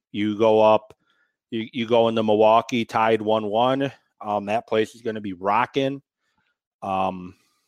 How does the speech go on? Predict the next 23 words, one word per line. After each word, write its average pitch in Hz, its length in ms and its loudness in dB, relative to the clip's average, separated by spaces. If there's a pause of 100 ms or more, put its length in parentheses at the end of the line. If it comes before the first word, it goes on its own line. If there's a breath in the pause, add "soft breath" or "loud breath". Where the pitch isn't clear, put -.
(260)
you 104 120 -10
go 113 200 4
into 113 120 -2
Milwaukee 113 560 2
up - 180 -2
two 127 160 -4
nothing. 143 420 0
That 110 200 -2
place 117 260 0
is 92 140 -18 (180)
definitely 110 440 -2
gonna 95 180 -6
be 92 120 -10
rocking. 92 540 -12 (480)
But 117 140 -6
I 113 100 2
don't 127 180 -2
see 127 160 -2
the 117 100 -2
Bucks 113 320 0
losing 110 340 -6
at 98 100 -6
home, 127 420 0